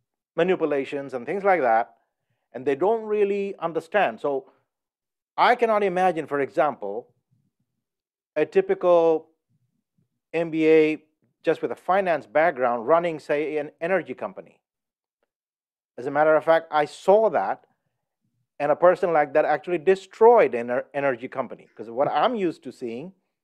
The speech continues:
are people who live and breathe energy running energy companies,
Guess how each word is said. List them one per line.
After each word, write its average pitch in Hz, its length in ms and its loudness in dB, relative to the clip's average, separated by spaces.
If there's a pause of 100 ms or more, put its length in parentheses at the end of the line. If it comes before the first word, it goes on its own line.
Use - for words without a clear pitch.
(380)
are 127 180 0
people 196 600 0
who 160 200 -6
live 175 360 0
and 165 200 -2
breathe 208 440 -6
energy 147 580 -4
running 143 340 -2
energy 139 360 -6
companies, 226 560 -2